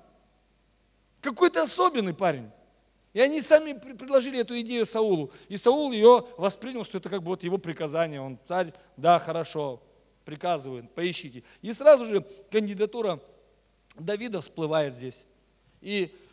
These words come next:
тогда один из слуг его сказал: «Вот я видел у Иисея Вифлеемлянина сына, умеющего играть, человека храброго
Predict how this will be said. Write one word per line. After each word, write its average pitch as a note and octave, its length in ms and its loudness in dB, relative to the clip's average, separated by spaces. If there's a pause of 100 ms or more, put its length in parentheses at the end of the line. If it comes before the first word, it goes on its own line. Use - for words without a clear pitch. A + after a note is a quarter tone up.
(480)
тогда A#3 300 4
один A3+ 380 -2
из G#3 100 -4
слуг A#3+ 240 -8
его F3+ 160 -6
сказал: E3 380 0
«Вот C4 180 -2
я A#3+ 100 4
видел A3 280 0
у F#3+ 60 -2
Иисея F#3+ 340 -6
Вифлеемлянина F3 640 -8
сына, D#3+ 340 -8
умеющего G#3 680 -2
играть, D#3+ 480 -4 (440)
человека B3 420 2
храброго F3+ 640 -2